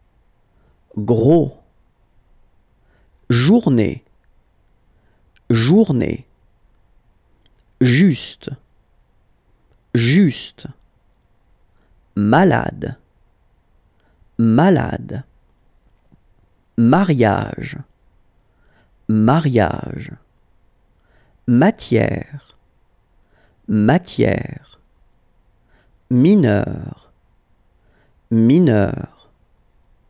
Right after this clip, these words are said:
Miracle. Miracle. Moine.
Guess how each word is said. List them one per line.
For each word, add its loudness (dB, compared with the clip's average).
Miracle. -2
Miracle. 0
Moine. 0